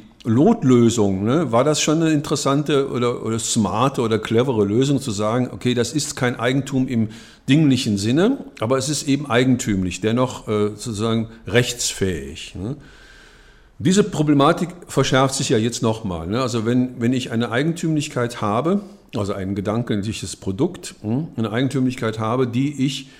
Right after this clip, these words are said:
ins Netz stelle und die nach, ähm, was war, sagen wir mal, zwei Minuten von zweihundert und nach, äh, zwanzig Minuten von zweitausend Leuten gelesen wurde und die das dann weiter bearbeiten, ist die Frage,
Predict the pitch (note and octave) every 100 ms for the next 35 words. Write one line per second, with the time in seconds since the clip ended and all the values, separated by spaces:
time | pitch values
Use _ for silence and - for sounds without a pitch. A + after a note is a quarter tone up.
0 | - _ B2+ A#2+ B2 B2+ B2+ - D3+ D#3
1 | F#3+ - - B2+ A#2+ B2+ B2 A#2+ G2+ -
2 | - A2+ A2+ A2 A2 A2+ A2+ - A#2+ G#2
3 | A#2+ A#2 B2 A#2 A2+ B2 C3 B2 A#2 C3+
4 | C3+ - A2+ G#2 - G2+ G#2 G#2 C3+ E3+
5 | F3 F3 A#2 G#2+ - - G#2+ - A#2+ B2
6 | A#2+ A#2 A2+ A2+ A2+ A2+ G2+ G2 F#2+ G2+
7 | G#2 C#3+ D3 C#3 C3+ C#3+ A#2+ A#2 C3 C#3
8 | B2+ C#3 D3+ C3+ A2 G#2 G#2 - F#2 A2+
9 | C#3 G#2+ G2 F#2 G2+ A2+ - F3 F3 -
10 | - _ _ _ _ _ _ A#2+ A2 C3
11 | A2 G#2+ A#2